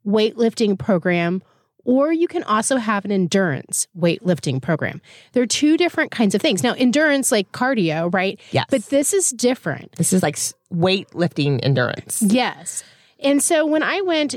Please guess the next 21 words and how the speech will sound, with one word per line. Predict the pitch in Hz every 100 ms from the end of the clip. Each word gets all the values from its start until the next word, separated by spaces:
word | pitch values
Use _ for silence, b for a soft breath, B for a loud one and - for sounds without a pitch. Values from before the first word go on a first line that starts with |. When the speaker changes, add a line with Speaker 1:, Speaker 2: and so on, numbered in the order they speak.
| -
Speaker 1:
to | - 277 233
Body | 214 208 202
Pump, | - - 285 202 208 -
which | 226 220 -
was | 240 226 214 214
a | 196
program | - 220 220 208
that | 190
I | 190
used, | 196 196 196 -
um, | 202 190 185
in | 208 214
our | 190 269
gym, | 247 175 151 170
Speaker 2:
Mm-hmm. | - 151 143 160 214
Speaker 1:
we | 262 311
would | 330 359
do | 254 226 220
low | 208 196 208
weights | 233 196 170 180 - -
and | 220 208 202